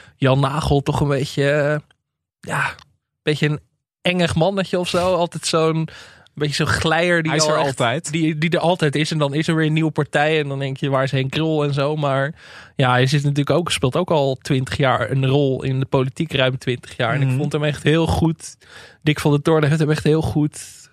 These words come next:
Speaker 1: ja, goed, die maniertjes had hij, vond
Speaker 2: Ja.
Speaker 1: ik heel goed te pakken.
Speaker 2: Ja, en ook goede woede-uitbarstingen.
Speaker 1: <laughs> Ja.
Speaker 2: Eh, Matt Herbe komt bij, eh, eh, Nagel en, eh, Van der Linden solliciteren. Had namelijk een eigen politieke partij opgericht ter behoud van een bibliotheek in Linschoten.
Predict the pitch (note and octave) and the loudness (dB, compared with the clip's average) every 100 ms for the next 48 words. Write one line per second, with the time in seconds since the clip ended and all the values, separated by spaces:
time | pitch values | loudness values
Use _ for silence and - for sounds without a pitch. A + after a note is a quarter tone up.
0 | _ - C#3 - C#3 D3+ C#3+ C3+ D#3 E3 | _ -4 -2 0 0 2 2 2 2 2
1 | C3 - B2 A#2 A#2+ C3 B2 A#2+ A#2+ - | -2 -2 -2 -2 -4 0 0 0 -2 -2
2 | C3+ - A#2 B2 B2 A#2+ - - A#2 G2+ | -2 -2 -2 -2 -2 -2 -6 -8 -4 -4
3 | A2 - - B2+ A#2 A2 C3+ C3 - A2 | -4 -6 -2 -2 -2 -2 0 0 -2 -6
4 | G#2+ G#2+ G#2+ - - - G#2 - - - | -4 -4 -4 -6 -8 -4 -4 -6 -16 -16
5 | - - C3+ C3 D3 C#3 C#3 C#3 - C3 | -18 -6 0 2 4 4 2 0 -2 0
6 | B2 B2 A#2 A2 A2 G#2 - G#2+ G#2 G2+ | 0 -2 0 2 2 0 -2 -2 0 -2
7 | - A2+ G#2+ A2 A2 A2+ G#2 A2 G2 G#2+ | -4 -4 -2 0 2 2 0 -4 -2 -4
8 | G#2+ G#2 A#2 A2+ A2+ A#2 G#2 - C#3+ C3+ | -6 -4 -4 -2 0 -2 -2 0 0 0
9 | - B2+ C3 E3 - - _ - G#2+ - | 2 2 2 0 -4 -16 _ -4 -4 0
10 | G#2 A2 A2+ G#2+ C#3 C#3+ - B2+ A#2+ B2+ | -2 0 -2 -2 0 0 2 0 0 -4
11 | - A#2 A2+ A2+ A2+ - B2 - A#2 G#2 | -4 -4 0 2 2 -2 -6 -2 -2 -2
12 | A2+ G#2 G2+ G#2 - G2+ A#2 A2 A#2+ B2+ | -2 0 0 0 -4 -8 -6 -4 0 0
13 | - A2+ A2+ - G#2+ G#2 A#2+ C#3 - B2 | 0 0 -2 -6 -6 -2 0 0 0 0
14 | B2+ C#3+ | 0 -2